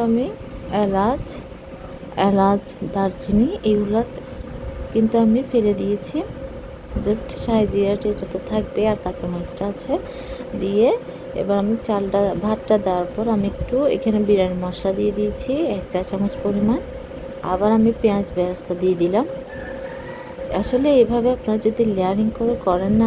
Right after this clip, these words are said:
আপনার এই দম বিরিয়ানিটা কিন্তু অনেক টেস্টি হয়। আমি আবার আলু বোখরা দিয়ে দিলাম পাঁচ থেকে ছয়টি, আবার আমি পেঁয়াজ বেরেস্তা দিলাম, পুদিনা পাতা এবং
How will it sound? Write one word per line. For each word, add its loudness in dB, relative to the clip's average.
আপনার -2
এই 0
দম 4
বিরিয়ানিটা 0
কিন্তু -2
অনেক 0
টেস্টি 0
হয়। 2
আমি 2
আবার -2
আলু 0
বোখরা 2
দিয়ে 2
দিলাম 2
পাঁচ -2
থেকে -2
ছয়টি, 2
আবার 2
আমি 2
পেঁয়াজ 2
বেরেস্তা -2
দিলাম, 0
পুদিনা 4
পাতা -4
এবং 0